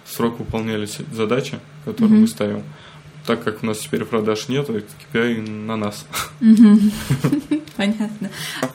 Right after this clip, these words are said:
Speaker 2: Мгм. А насколько поменялся алгоритм работы контекстной рекламы вот с того момента, с одиннадцатого года, к настоящему моменту? Можно ли как-то вот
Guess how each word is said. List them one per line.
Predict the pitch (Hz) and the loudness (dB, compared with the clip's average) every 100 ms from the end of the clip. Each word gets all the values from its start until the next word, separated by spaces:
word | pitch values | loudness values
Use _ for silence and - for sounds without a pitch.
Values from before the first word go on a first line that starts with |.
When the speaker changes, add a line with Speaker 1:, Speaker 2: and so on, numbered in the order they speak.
| - - - - - - - _ _ _ _ _ _ _ 151 _ - | -12 -20 -20 -20 -20 -20 -20 _ _ _ _ _ _ _ -20 _ -2
Speaker 2:
Мгм. | 214 226 208 254 | 4 4 4 -6
А | 208 | 0
насколько | 202 214 - 320 320 | 2 2 2 0 0
поменялся | 220 208 202 214 226 214 190 | -2 0 2 4 4 2 -2
алгоритм | 185 196 220 220 | 0 2 2 0
работы | 185 185 185 180 | -2 -2 -2 -2
контекстной | 180 196 202 - 180 | -2 -2 -2 -2 -4
рекламы | 180 226 320 302 | -4 -2 2 2
вот | 202 190 | 0 -4
с | |
того | - 190 | -2 0
момента, | 196 202 214 330 285 | 2 2 2 2 2
с | |
одиннадцатого | 226 202 214 214 208 190 | 0 2 2 2 -4 -4
года, | 190 185 170 - - | 0 -2 -2 -8 -10
к | - | -2
настоящему | 214 - 202 208 208 190 | -2 0 2 2 0 -4
моменту? | 180 175 170 170 | -2 -2 -4 -6
Можно | 180 220 262 | -2 2 6
ли | 240 | 4
как-то | 208 190 - | 2 -4 -4
вот | 175 | -8